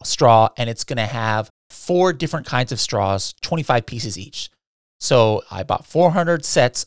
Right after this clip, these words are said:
of one hundred straws. All right, so that, there's the packages. And again, it was still around point zero zero seven, right, is how much it costs, less than one cent per straw, like, al-, almost half of a <laughs> cent per straw, right?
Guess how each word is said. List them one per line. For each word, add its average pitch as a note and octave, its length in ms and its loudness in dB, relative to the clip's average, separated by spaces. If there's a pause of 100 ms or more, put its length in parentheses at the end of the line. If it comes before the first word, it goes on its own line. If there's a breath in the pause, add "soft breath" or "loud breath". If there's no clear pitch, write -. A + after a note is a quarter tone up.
of G2+ 160 -8
one A#2+ 220 0
hundred D#3 320 -2 (260)
straws. - 580 2 (200)
All A2 80 -8
right, C3+ 180 -2
so A#2 120 -8
that, G#2+ 160 -4
there's A2 140 -6
the - 80 -6
packages. C#3+ 480 -6 (320 loud breath)
And C3 140 -2
again, A#2 360 0
it A#2+ 100 -4
was A2+ 140 -2
still C#3+ 540 0
around A2 360 4
point B2 380 -6
zero A#2+ 560 -2
zero A2+ 500 -4
seven, G2+ 580 -6 (400)
right, G2+ 260 -2
is - 120 -6
how A2+ 160 -2
much G#2 240 -2
it A2 140 -10
costs, - 280 -8
less G#2+ 220 -8
than G#2+ 200 -14
one A2 200 -6
cent G#2 340 -6 (400)
per G#2+ 140 -2
straw, - 440 -8
like, F#2+ 220 -14
al-, - 180 -8
almost C3 340 -2
half A#2+ 200 -8
of C3 120 -10
a G#2+ 60 -4
<laughs> - 120 -6
cent - 200 -10
per - 140 -10
straw, - 440 -8
right? A2 240 -4